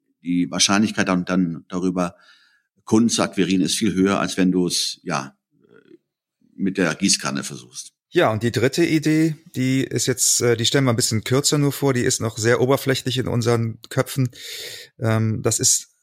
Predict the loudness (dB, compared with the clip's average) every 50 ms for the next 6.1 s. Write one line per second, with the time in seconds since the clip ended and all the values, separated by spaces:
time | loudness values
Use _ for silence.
0 | _ _ _ -8 -2 -2 -2 0 2 0 2 2 2 2 4 2 2 2 2 0
1 | 0 2 0 0 0 -2 -2 -2 -2 -2 -2 -2 -2 0 0 -2 -2 -4 -8 -12
2 | _ _ _ -20 -20 -20 _ _ _ _ _ _ -4 0 0 2 2 0 0 -2
3 | -2 -2 -2 0 0 2 2 2 2 2 2 2 2 2 2 2 0 0 0 0
4 | 0 0 0 -2 -2 -2 -2 -2 0 0 0 0 0 0 0 0 0 2 2 2
5 | 2 4 4 4 2 2 2 2 0 0 0 -2 0 0 2 4 4 4 2 0
6 | -2